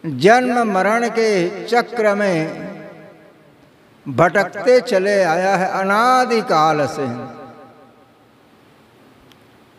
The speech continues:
यदि सुसंग नहीं किया, तो यह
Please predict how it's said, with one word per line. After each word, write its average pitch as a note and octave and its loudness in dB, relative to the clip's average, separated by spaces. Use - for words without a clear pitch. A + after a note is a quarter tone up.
यदि G3+ 4
सुसंग A#3+ -2
नहीं A3+ 0
किया, A3+ 2
तो G3+ 4
यह A#3+ 6